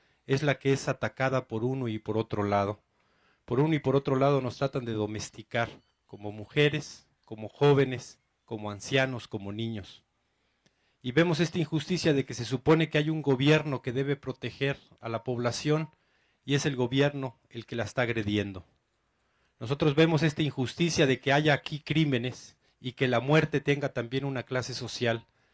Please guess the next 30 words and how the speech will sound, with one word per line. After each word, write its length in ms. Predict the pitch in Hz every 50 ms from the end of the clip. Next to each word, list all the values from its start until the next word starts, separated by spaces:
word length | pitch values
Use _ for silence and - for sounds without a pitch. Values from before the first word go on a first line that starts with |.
| _ _ _ _ _ _
Y 80 | - 117
si 160 | - - 151
esa 180 | 143 - - 143
muerte 400 | 139 139 143 151 143 143 - 147
es 80 | 131
de 80 | 120 143
una 160 | 143 143 135
trabajadora, 800 | - 123 117 117 117 - - 117 113 120 131 131 120 117 113 _ _ _ _ _ _ _ _ _ _ _
que 80 | -
además 400 | 113 107 113 113 127 131 123 -
es 140 | 135 120 117
mujer, 400 | 117 110 - - - 123 120 120 - - _ _ _ _ _ _ _ _ _
que 140 | _ - 123
es 120 | 127 - -
pobre 560 | _ - 131 127 123 117 110 104 104 - _ _
y 80 | 110 _
que 100 | - -
trabaja 360 | - 113 113 123 127 - 131
en 60 | 127
una 140 | 127 127 123
maquila, 560 | 117 113 107 _ - 127 117 117 120 120 - _ _ _ _ _
no 140 | 120 123 120
valga 320 | 131 127 127 117 120 110
nada 300 | 107 113 117 120 120 120
hasta 360 | 107 - 110 104 - - 101
que 100 | - -
salga 300 | 101 - 120 113 110 110
en 80 | 107 107
el 140 | 104 101 _
periódico. 640 | - 101 107 110 113 113 110 107 _ - - 101